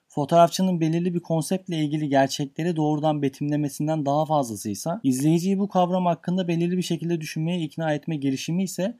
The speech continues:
başarılı olur mu? Bunlar kavramsal fotoğrafçılığın en temel sorularıdır. Bu en temel sorulardan sonra da gönderen, kanal ve alıcı konusuna da eğilmek istiyorum hemen.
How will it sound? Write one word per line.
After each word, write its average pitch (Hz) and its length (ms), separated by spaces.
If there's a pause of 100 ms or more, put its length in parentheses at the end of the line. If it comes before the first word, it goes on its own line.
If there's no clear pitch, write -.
(380)
başarılı 147 480
olur 143 240
mu? 98 260
Bunlar 151 520
kavramsal 147 640
fotoğrafçılığın 135 720 (300)
en 151 160
temel 135 300
sorularıdır. 107 640
Bu 156 180
en 190 140
temel 170 340
sorulardan 147 720
sonra 117 360
da 160 100
gönderen, 147 760
kanal 151 420
ve 151 100
alıcı 139 600
konusuna 107 520
da 107 80
eğilmek 107 420
istiyorum 107 380
hemen. 123 320